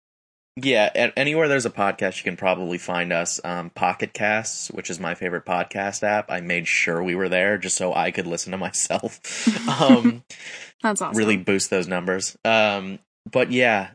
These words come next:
Speaker 1: uh, Twitter, Twitter's the best place to find us. We are in a little bit of a, uh, dormancy period right now while I try to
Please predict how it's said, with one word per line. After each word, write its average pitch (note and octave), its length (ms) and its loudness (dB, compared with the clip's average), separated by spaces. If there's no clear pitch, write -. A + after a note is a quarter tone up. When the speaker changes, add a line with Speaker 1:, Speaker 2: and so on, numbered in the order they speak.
Speaker 1:
uh, G#2+ 420 2
Twitter, C#3+ 540 -2
Twitter's D#3+ 260 0
the C3 60 -2
best A2 260 0
place G#2+ 200 0
to - 80 -2
find G2+ 280 0
us. G#2 220 2
We G#2 240 0
are G#2+ 240 4
in G#2+ 100 -2
a G2+ 60 -2
little G2 180 -2
bit F#2 360 0
of F2+ 280 -2
a, F2+ 420 2
uh, - 380 -6
dormancy F#2 540 -2
period F2 440 -2
right E2 220 -4
now E2 240 -4
while E2 180 -4
I E2 120 -4
try - 240 -8
to E2 80 -10